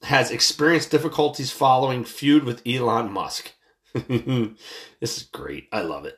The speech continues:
Uh, let's see. Representative X, X, whatever, A O C claimed Wednesday Alexandria Ocasio-Cortez. Ah,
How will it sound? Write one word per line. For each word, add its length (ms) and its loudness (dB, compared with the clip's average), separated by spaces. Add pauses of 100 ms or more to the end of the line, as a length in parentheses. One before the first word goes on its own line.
Uh, 300 4
let's 200 -2
see. 200 -2
Representative 640 4
X, 320 2
X, 260 -2 (220)
whatever, 380 -6
A 160 6
O 80 4
C 200 0
claimed 360 0
Wednesday 680 -2 (640)
Alexandria 1300 4
Ocasio-Cortez. 1900 0
Ah, 140 -18